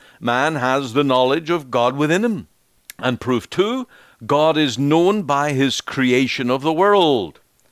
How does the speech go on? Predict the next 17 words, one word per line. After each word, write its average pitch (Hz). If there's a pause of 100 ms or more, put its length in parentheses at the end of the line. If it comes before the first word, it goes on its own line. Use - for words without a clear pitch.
(120)
"And 101
for 101
the 95
invisible 117
things 113
of 113
him 123 (340)
from 120
the 110
creation 127
of 117
the 117
world 117
are 120
clearly 95
seen." 78 (380)
And 156